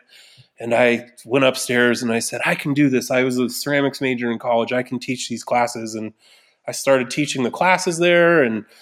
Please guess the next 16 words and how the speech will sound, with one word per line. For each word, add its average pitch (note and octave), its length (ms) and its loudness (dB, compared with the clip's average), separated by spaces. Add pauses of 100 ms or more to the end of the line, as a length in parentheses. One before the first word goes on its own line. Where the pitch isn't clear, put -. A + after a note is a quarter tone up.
(540)
wanted E3+ 240 6
to D#3+ 80 4
get D3 160 2
more C3+ 180 2
serious D3+ 480 2
about B2 220 2
my A2+ 120 0
life, B2+ 400 4
or, B2+ 220 0 (180)
life, B2 320 2
earned A#2+ 240 2
my G#2+ 400 2
master's B2+ 520 -2
degree A2+ 760 0 (100)
and G#2+ 360 -6
started G#2+ 500 -2